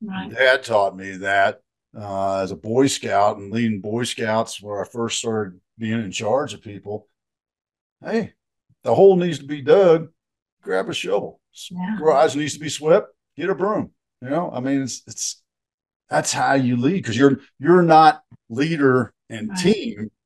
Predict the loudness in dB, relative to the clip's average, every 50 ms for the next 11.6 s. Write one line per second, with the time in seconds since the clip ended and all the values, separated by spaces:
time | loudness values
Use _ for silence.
0 | _ _ _ _ _ _ _ _ _ _ -12 -10 -10 -8 -6 -2 2 4 6 6
1 | 4 4 0 _ _ _ _ _ _ -4 -2 2 6 8 8 8 8 6 4 2
2 | 0 -2 -2 -6 -12 -8 -6 -6 -6 -6 -8 -12 _ _ _ _ _ _ _ _
3 | _ _ -4 -2 -2 0 0 0 0 2 2 2 2 4 4 6 6 6 6 4
4 | 4 2 0 -2 -4 -6 -4 -2 -2 0 0 0 0 0 -2 -2 0 0 -2 -2
5 | -2 -2 -4 -6 -6 -6 -8 -10 -12 -14 -18 -14 -12 -8 -2 0 2 4 4 4
6 | 2 0 -8 -10 -12 _ _ -16 -16 -16 _ _ _ _ _ _ _ _ _ _
7 | _ _ _ -18 -16 -16 -14 -14 -12 -12 -12 -14 -4 2 2 2 4 4 4 6
8 | 6 6 6 6 6 6 4 6 6 2 2 2 -2 0 4 6 6 6 6 6
9 | 6 6 6 6 4 0 -4 -4 -4 -10 -12 -12 -8 -6 -6 -6 -8 _ -2 0
10 | 2 2 2 2 2 0 0 2 2 0 2 0 2 2 4 4 4 4 2 2
11 | 2 -2 -4 -4 -4 -4 -2 -2 -4 -4 -4 -6